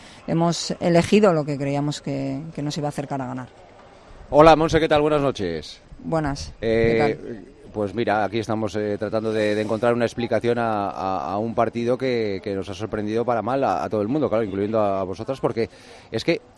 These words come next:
Speaker 2: eh, el gol evidentemente ha pesado mucho, pero ha sorprendido que, que, que haya pesado tanto y sobre todo mentalmente, ¿no? Que, que no haya sido el equipo capaz en ningún momento de tener algún atisbo de recuperación.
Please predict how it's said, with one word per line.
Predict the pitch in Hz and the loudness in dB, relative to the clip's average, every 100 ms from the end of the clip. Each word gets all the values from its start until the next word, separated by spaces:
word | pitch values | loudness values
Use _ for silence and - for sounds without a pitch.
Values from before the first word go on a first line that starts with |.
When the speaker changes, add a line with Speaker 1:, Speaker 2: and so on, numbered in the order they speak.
| - - - | -20 -20 -4
Speaker 2:
eh, | 120 - - | -2 -2 -4
el | 113 120 | 0 6
gol | 151 | 6
evidentemente | 170 165 160 165 165 160 | 8 4 4 4 4 4
ha | |
pesado | 143 143 156 143 | 4 2 4 2
mucho, | 143 147 113 | 2 0 2
pero | 113 113 - | 2 0 -2
ha | 135 | -2
sorprendido | 165 160 170 180 | 0 0 0 0
que, | 170 147 - | 0 0 -2
que, | 127 123 | -4 -4
que | 123 | 0
haya | 143 170 | 2 0
pesado | 180 185 | 0 0
tanto | 170 185 - 196 - - 139 | 0 -2 0 0 0 -8 -8
y | 127 | -4
sobre | - 120 | 0 0
todo | 123 170 | 2 2
mentalmente, | 180 143 165 139 165 170 107 | 2 2 2 2 0 -2 -2
¿no? | 127 | -4
Que, | 113 | -6
que | 110 | -4
no | 117 | -2
haya | 170 | -2
sido | 180 185 | -2 -2
el | 165 | -2
equipo | 175 170 | -2 -4
capaz | - 131 147 165 | -2 -2 0 0
en | 156 | 0
ningún | 131 139 | 0 0
momento | 156 147 156 160 | 0 -2 -2 -2
de | |
tener | 139 135 147 | -2 -4 -2
algún | 131 127 143 | -2 -2 -2
atisbo | 127 139 147 | -4 -2 0
de | 120 | 0
recuperación. | 101 104 90 - 90 76 | -2 -4 -4 -4 -8 -10